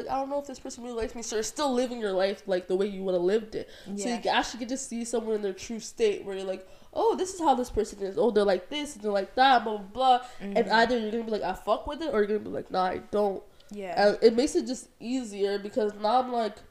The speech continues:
Speaker 1: I'm not just gonna say yes to you 'cause you fuck with me, like, nah.
Speaker 2: Mm-hmm, exactly.
Speaker 1: That's
Speaker 2: I'm gonna
Speaker 1: not how
Speaker 2: say
Speaker 1: it
Speaker 2: yes
Speaker 1: works.
Speaker 2: 'cause I actually like you. I like your personality and I like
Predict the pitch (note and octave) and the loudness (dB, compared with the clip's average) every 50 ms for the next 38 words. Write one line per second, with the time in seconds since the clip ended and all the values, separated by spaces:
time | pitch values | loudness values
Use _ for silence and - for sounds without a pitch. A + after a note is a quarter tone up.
0 | - - - - B3+ C4 D4 F#4+ F#4 G4 G4 D#4+ - E4+ C#4 C#4 - - B3+ G#3+ | -20 -20 -2 0 0 2 4 4 4 2 0 -2 -6 -4 -6 -4 -6 -6 -6 -4
1 | F#3+ G3+ A3 D4+ - - - A#3 A#3 A3 - A#3+ G3+ G3+ G3+ - - G#3 A3 G#3+ | -2 -4 -4 -4 -6 -10 -12 -12 -12 -10 -12 -12 -12 -12 -16 -2 0 0 0 0
2 | G#3 F#3 F#3 G#3 A3 A3+ A3 F#3 D3+ D3 - - - E3 E3 - G#2+ - - - | -2 -6 -8 -8 -10 -10 -8 -6 -8 -8 -6 -6 -4 -4 -2 -2 -4 -6 -10 -10
3 | _ F#3 G#3 G3+ G3 F#3+ G3 G3 F#3+ F3+ F3 F3 F3 F#3 - - F#3+ F#3 F3+ F#3+ | _ -2 0 0 0 0 0 -2 -2 -2 -4 -8 -10 -12 -10 -10 -10 -8 -6 -8
4 | F3+ F3+ - - F3+ F3 G3+ F3+ G#3 A3+ A3+ A3 A#3 A3+ G#3 G3 F#3+ G3+ G#3 A#3 | -8 -8 -10 -4 0 2 2 4 4 4 2 4 4 4 2 2 4 4 4 6
5 | A3+ G#3 G#3 - - - G3 - F3+ F3 F#3 F#3 - - - F3 E3 F3 G3+ A#3 | 6 4 2 -2 -6 -6 -6 -4 -4 -6 -8 -8 -8 -10 -10 -8 -6 -6 -6 -6
6 | A#3 - - E3 D#3 E3 F3+ F3+ F#3 F3+ - - G3+ F#3+ - F#3+ G3 F#3+ F#3+ G3 | -6 -8 -12 -12 -10 -10 -10 -12 -12 -6 -6 -6 -6 -4 -8 -8 -8 -6 -6 -6
7 | G3 G3 G3 F#3+ F3+ E3+ E3+ F3 F3 F3 F3 - | -6 -6 -8 -8 -10 -10 -10 -10 -12 -12 -14 -16